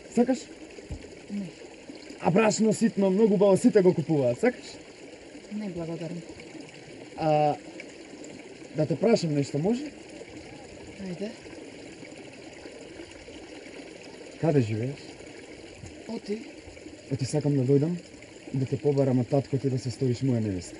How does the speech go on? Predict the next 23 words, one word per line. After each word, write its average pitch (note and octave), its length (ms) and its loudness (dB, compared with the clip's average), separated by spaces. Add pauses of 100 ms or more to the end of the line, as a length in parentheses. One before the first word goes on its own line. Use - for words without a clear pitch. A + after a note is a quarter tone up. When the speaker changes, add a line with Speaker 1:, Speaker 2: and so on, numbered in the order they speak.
Speaker 2:
Не, D4+ 240 10 (400)
не, C4+ 240 10
тоа E4+ 220 10
никако. A#3+ 340 8
Те C#4+ 120 8
молам, F4+ 260 10
немој, C#4+ 320 8
немој E4+ 160 8
таква C4 280 6
работа, A#3 300 6
никако. C4+ 340 6 (640)
Speaker 1:
Добро, B2 300 2
де, F#3 120 8
кажи F3+ 320 10
одма F3 200 10
дека E3+ 200 4
не D#3+ 140 6
сакаш, E3 320 0
не C#3 140 4
вака B2+ 240 2
да C3+ 80 2
се C#3 120 -4
правдаш, D3 400 2